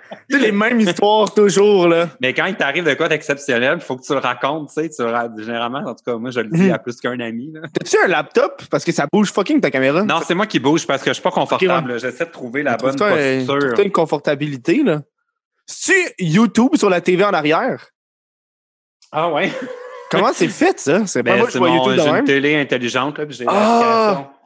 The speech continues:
Speaker 2: Regarde, tu vois, là, je peux choisir ce que je veux. Là, tu, comme tu peux voir, j'écoute beaucoup Ellen DeGeneres
Speaker 1: Ouais.
Speaker 2: ces temps-ci parce que moi, je, je, ben, j'écoute pas vraiment son émission, là. J'écoute
Speaker 1: Mhm.
Speaker 2: plus des, des clips, là. Sauf
Speaker 1: Ouais.
Speaker 2: que là, j'adore ça parce que, comme,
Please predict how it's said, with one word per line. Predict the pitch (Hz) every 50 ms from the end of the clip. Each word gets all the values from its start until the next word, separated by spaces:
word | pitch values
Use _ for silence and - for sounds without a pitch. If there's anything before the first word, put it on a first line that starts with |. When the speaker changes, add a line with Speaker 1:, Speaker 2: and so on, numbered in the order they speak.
| _ _ _ _ -
Speaker 2:
Regarde, | 120 120 123 123 -
tu | -
vois, | 123 131 131
là, | 139
je | 135 -
peux | 131 123
choisir | 120 - 127 117 113 113 131 135 127
ce | -
que | 131 113
je | 107 110
veux. | 113 120 139 - - - - _ _ _ _ -
Là, | 143
tu, | 139 139
comme | - 143 135 131
tu | -
peux | - 139 127
voir, | 127 139 156 180 180
j'écoute | - 139 127 - 147 139 120
beaucoup | 127 131 131 - 160 165 170
Ellen | 165 123 123 123 131 139 143
DeGeneres | 120 120 110 - 127 127 123 123 127 139 147 - - - -
Speaker 1:
Ouais. | 127 147 170 185 190 - - 120 _ _ _ _
Speaker 2:
ces | _ - 123 117
temps-ci | - 120 123 120 - - - 190 202
parce | - 143 120 - - -
que | 143 139 139 143 143 _ _ _ _ _ _ _ _ _ -
moi, | - 135 160
je, | 151 143 127 - -
je, | 110 117 120 117
ben, | 113 117 113 110
j'écoute | 98 98 117 - - - -
pas | 226 233
vraiment | 190 127 113 107 120 120
son | - 117 110 107
émission, | 107 107 101 - - 113 123 143
là. | 147 143 143 147 139 -
J'écoute | - 147 113 156 151
Speaker 1:
Mhm. | 185 185 156
Speaker 2:
plus | 127
des, | 120 113 110 107 107 107 107 104
des | 110 110 104
clips, | - - 120 127 127 -
là. | 160 160 _ _ _ _ _ _ _ - 135
Sauf | 147 151
Speaker 1:
Ouais. | 143
Speaker 2:
que | - 131
là, | 117 120 143 180 190 -
j'adore | 113 - 117 110 107 113 107 104 - -
ça | - 202 214
parce | 202 - -
que, | - 120 113 113 113 110 107 110 113 - _ _ _ _ _ _ _ _ _ -
comme, | 120 113 113 110 110 110 113 123 -